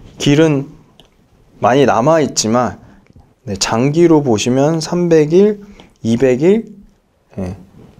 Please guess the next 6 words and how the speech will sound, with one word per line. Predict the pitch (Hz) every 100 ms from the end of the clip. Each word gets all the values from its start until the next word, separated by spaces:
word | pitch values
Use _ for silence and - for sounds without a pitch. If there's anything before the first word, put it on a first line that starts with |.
| _ - -
초장기 | 226 - 123 139 160 165 143
이평선들은 | 120 - 165 160 151 139 143 143
깨지 | 156 190 196
않고 | 110 101 113
있고요. | 95 123 120 - _ _ _ _ - - -
이평선들이 | 151 247 233 226 220 202 202 220 110 -